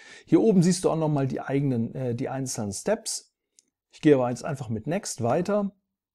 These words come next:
Und jetzt kannst du hier noch dein Brand, dein Logo hinterlegen, hier noch einen Text reinmachen, fünfzig Prozent sparen,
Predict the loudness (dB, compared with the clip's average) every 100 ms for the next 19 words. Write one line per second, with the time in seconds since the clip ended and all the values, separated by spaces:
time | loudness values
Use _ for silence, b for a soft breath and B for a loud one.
0 | _ -16 -16 _ _ _ _ _ _ B
1 | B B _ -2 0 -2 0 2 2 2
2 | 0 -2 -4 -8 -4 0 2 0 0 4
3 | 4 6 4 4 2 2 4 2 2 0
4 | -2 2 4 4 2 0 -2 -4 _ _
5 | _ _ _ -2 -2 -2 -2 0 2 0
6 | 0 -2 -2 -2 -4 _ _ _ _ _
7 | _ _ _ _ _ _ _ _ _ _
8 | -2 0 0 -2 -4 -4 -8 -6 -4 -4
9 | -6 -10 -14 -12 -12 2 4 4 2 2
10 | 0 -2 -6